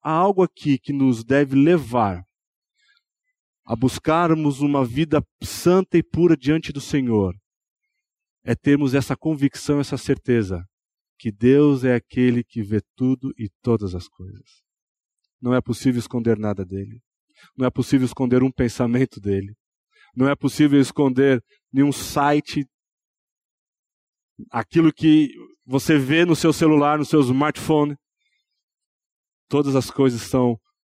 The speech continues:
desveladas, desnu-, desnudadas diante desse Senhor que vê todas as coisas. E que, que tem pés como de bronze polido,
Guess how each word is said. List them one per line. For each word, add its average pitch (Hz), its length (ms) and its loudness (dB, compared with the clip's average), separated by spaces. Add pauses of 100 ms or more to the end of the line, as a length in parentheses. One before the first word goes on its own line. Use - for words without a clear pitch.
desveladas, 120 960 0
desnu-, 120 500 0 (120)
desnudadas 117 1080 -2
diante 117 380 -4
desse 120 260 -4
Senhor 151 340 0
que - 140 -6
vê 117 140 0
todas 117 300 -4
as 104 120 -8
coisas. 90 560 -6 (840)
E 104 80 -16
que, - 120 -20 (420)
que 139 100 -4
tem 135 220 0 (100)
pés 151 380 0
como 139 260 -2
de 120 140 -2
bronze 135 340 0
polido, 127 640 2